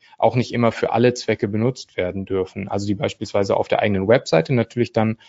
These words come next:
freigegeben sind für die Nutzung. Aber wie sieht das mit Social Media aus? Da wird's dann schon immer wieder ein bisschen kritisch.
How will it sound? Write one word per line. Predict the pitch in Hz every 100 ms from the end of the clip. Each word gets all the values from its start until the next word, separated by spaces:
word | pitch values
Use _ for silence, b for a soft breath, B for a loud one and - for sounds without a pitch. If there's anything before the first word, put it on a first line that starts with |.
| _
freigegeben | - 104 113 156 156 156 156
sind | 156 151
für | 139
die | 135
Nutzung. | 131 135 - 131 131 b b b _
Aber | - 113 127 131 127 120 113
wie | 123
sieht | 123
das | 113
mit | 123 -
Social | 120 117 113
Media | 113 120 117 110
aus? | 113 110 110 107 -
Da | 104
wird's | 107 -
dann | 107
schon | - 113
immer | 107 104
wieder | 104 101
ein | 101
bisschen | - 104
kritisch. | - 147 147 143 -